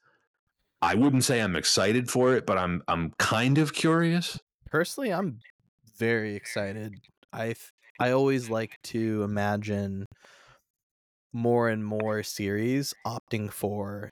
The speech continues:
Speaker 2: an animated film. Like, for example, I'm a big fan of the Game of Thrones series up to a point, but if they even did a, similarly to the War of Rohirrim, a prequel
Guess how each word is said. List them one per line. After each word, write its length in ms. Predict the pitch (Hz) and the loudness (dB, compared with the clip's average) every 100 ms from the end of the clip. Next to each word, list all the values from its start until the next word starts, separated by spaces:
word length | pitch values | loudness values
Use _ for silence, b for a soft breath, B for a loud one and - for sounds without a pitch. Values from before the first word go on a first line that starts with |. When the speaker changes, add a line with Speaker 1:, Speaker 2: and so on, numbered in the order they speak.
| - | -8
Speaker 2:
an 120 | 113 | -6
animated 1000 | 98 107 104 101 101 101 101 95 95 98 - _ | -2 -2 0 -2 -2 -2 -2 -2 -6 -10 -18 _
film. 400 | - 98 92 104 - _ B B B B _ | -4 -2 -2 -6 -14 _ B B B B _
Like, 260 | - 107 98 | -4 -2 -2
for 140 | - 110 | -2 -4
example, 880 | 101 101 101 98 101 98 95 92 - _ _ _ - | -2 -4 -6 -4 -4 -2 -2 -6 -8 _ _ _ -2
I'm 120 | 117 | 0
a 80 | 107 | 0
big 220 | 110 107 | -2 -4
fan 240 | - 104 | -2 -2
of 160 | 101 95 98 | -2 -6 -6
the 60 | 95 | -6
Game 240 | 101 107 | -2 0
of 80 | 101 | -2
Thrones 400 | - 101 101 101 | -2 0 0 -2
series 680 | - 98 98 95 92 - - _ _ _ - | -2 0 0 0 -2 -6 -12 _ _ _ -4
up 120 | 107 | -4
to 160 | - 92 | -4 -6
a 40 | |
point, 360 | - 95 90 82 - b b b b | -4 -4 -4 -6 -14 b b b b
but 460 | - 110 101 95 90 _ _ _ _ _ _ 123 | -6 0 0 0 -4 _ _ _ _ _ _ -8
if 140 | 113 | -2
they 80 | 127 | -2
even 300 | 127 120 110 | -2 -4 -2
did 400 | 107 104 98 - | -2 -2 -6 -8
a, 600 | 98 104 101 98 95 95 101 _ _ _ _ _ _ | -4 -2 0 -2 -2 -4 -8 _ _ _ _ _ _
similarly 600 | - - 139 123 113 107 | -10 -4 -2 -2 -2 -2
to 100 | 107 | -6
the 120 | 101 | -4
War 260 | 101 104 104 | -2 0 -2
of 60 | 98 | -2
Rohirrim, 680 | 98 113 104 101 98 98 - | -4 0 0 0 -2 -6 -8
a 80 | |
prequel 840 | - - 117 - 104 98 95 95 | -8 -4 -4 0 2 2 2 -2